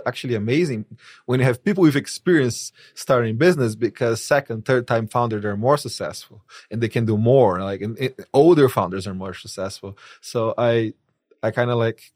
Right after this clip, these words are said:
I'm the same way. I feel like even if I get super rich, I don't wanna just be the investor. I wanna be the builder, because that's where, like, where you can do the,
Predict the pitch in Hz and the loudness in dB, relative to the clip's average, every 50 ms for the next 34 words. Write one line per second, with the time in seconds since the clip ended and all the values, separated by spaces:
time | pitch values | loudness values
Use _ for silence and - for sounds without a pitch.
0 | _ _ _ _ _ _ _ _ - - - 120 120 117 120 113 - 127 117 117 | _ _ _ _ _ _ _ _ -20 -8 -4 -2 0 0 0 0 -2 -2 0 2
1 | 123 110 104 98 107 107 101 107 117 113 117 104 95 104 98 101 82 - - - | 2 2 2 0 0 -2 -2 -2 -2 -2 -4 -4 -4 -4 -6 -6 -8 -8 -8 -8
2 | 113 - 117 127 123 - 120 113 127 147 151 147 135 120 117 123 - - 120 104 | -6 -4 -2 -2 -2 -2 -2 0 2 4 4 4 4 2 2 0 -2 -2 -4 -4
3 | 90 85 85 87 92 90 101 - - - 76 - - - - - - 120 151 160 | -6 -6 -4 -2 -2 -2 -2 -4 -8 -14 -16 -16 -16 -20 -10 -4 0 2 2 2
4 | 147 135 127 110 110 104 120 156 180 156 123 110 104 110 101 - 110 104 98 107 | 2 2 0 -2 -2 2 4 4 4 4 4 2 0 -2 -2 -4 -4 -2 -2 -2
5 | 101 - - 110 101 98 101 98 98 - _ _ _ 110 113 113 110 104 - 104 | -4 -4 -4 -4 -4 -4 -6 -8 -10 -14 _ _ _ -2 0 0 0 0 -2 -6
6 | 98 101 101 98 101 95 92 | -6 -6 -6 -4 -6 -6 -8